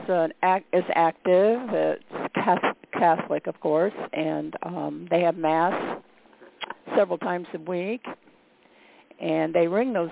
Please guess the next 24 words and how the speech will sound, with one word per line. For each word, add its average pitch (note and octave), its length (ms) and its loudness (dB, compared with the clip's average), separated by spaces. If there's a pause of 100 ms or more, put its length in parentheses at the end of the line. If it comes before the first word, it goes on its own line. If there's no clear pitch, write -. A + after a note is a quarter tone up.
(140)
bells F#3 560 2 (260)
when E3 640 -6 (320)
there's F3 180 -2 (100)
something F3+ 320 -6
special, - 560 -2 (120)
either E3 460 2 (380)
in G3 80 -2
the E3+ 200 0
city F#3 260 4
of F#3 120 0
San F3+ 220 -2
Juan F#3+ 500 0
or, D3 500 -6 (540)
um, D#3 680 -2 (180)
you F#3 120 -4
know, D#3+ 220 -2 (160)
something F3+ 320 -2
in F3 120 0
the E3 60 -4
ministry G3+ 960 0 (120)
or C#3+ 680 2 (200)
a F3+ 60 -2
wedding G3 1040 2
or C#3 280 -6